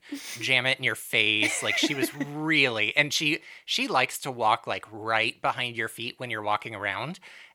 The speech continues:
Speaker 2: And so with the cone, it literally, you couldn't walk around the house without just, like, having the, like, boom,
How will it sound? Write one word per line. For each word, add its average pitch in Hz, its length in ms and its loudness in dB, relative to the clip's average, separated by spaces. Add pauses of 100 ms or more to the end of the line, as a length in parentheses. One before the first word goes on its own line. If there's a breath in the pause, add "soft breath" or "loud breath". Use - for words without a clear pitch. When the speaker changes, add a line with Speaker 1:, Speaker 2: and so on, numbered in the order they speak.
(140 loud breath)
Speaker 2:
And 139 120 2
so 151 140 0
with 127 160 -2
the 120 60 -2
cone, 127 500 -2 (180)
it 131 240 -6
literally, 139 640 2 (140)
you 135 180 -8
couldn't 175 460 -6 (480)
walk 123 280 4
around 127 220 0
the 107 60 -4
house 113 320 -2
without 120 320 0
just, - 200 -8
like, - 140 0
having 117 220 -4
the, 110 100 -2
like, 110 260 -8
boom, 127 180 -6